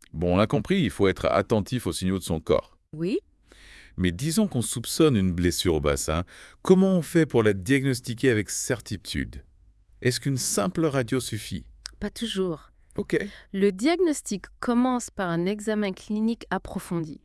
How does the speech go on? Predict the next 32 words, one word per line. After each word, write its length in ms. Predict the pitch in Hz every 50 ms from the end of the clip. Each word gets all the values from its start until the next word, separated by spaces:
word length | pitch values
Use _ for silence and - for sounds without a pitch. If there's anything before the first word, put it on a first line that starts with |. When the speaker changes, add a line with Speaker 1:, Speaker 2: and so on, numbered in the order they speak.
| _ _
Speaker 1:
Hmm. 280 | 123 117 110 98 87 82 - - - _ -
Speaker 2:
Le 100 | 180 180
médecin 320 | 180 175 - - 220 214
va 80 | 196 190
vous 140 | 170 165 160
poser 280 | - - 185 175 185
des 80 | 175 170
questions 320 | - 170 - - - 185
sur 180 | 180 - 170 151
vos 140 | 151 151 151
antécédents 460 | 160 151 - 160 - 175 165 160 151
sportifs, 680 | - - - 147 - - - - 285 330 330 - - - - - - - -
le 100 | 170 180
mécanisme 680 | 180 185 180 - - 190 180 180 180 180 170 170 170
de 100 | 165 165
la 120 | 156 151 147
blessure 640 | 147 156 170 165 - - - - 247 254 233 254 247 -
et 80 | 196
vos 160 | 180 196 220 202
symptômes. 600 | - - 196 190 185 - 233 254 240 196 170 160 - _
Speaker 1:
Ouais. 200 | 175 190 113 170 - - - _ -
Speaker 2:
Il 140 | - 180 165
va 80 | 175 180
ensuite 340 | 185 185 - - 214 - - _ _ _ _ _ -
palper 260 | 226 247 - 277 262
votre 240 | 247 240 - - 208
bassin 400 | 202 190 190 - - 220 226 214
pour 160 | - 202 190
identifier 460 | 180 - 180 175 - 180 - - 185
les 80 | 175 165
points 200 | - - 180 170
douloureux 520 | 156 165 175 175 165 165 190 220 262 302